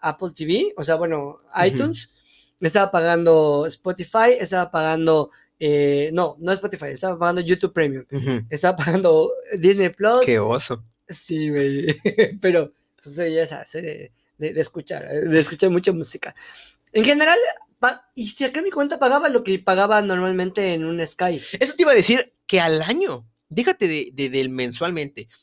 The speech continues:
Speaker 2: al año terminas pagando como seis mil, siete mil pesos en todo, en todos tus streamings y tu Spotify y todo.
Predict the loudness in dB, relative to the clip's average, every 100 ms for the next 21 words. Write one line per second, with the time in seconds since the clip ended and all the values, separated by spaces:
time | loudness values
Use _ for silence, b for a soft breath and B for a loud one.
0 | _ -4 -2 -2 -4 -6 -6 -4 -4 -4
1 | -6 -6 -8 -4 -4 -4 -6 -6 -6 -6
2 | -4 -4 -6 -10 -4 0 0 0 0 2
3 | 2 0 -4 -6 -2 0 2 0 -4 -8
4 | -10 -2 0 0 -2 -2 -2 -2 0 2
5 | 0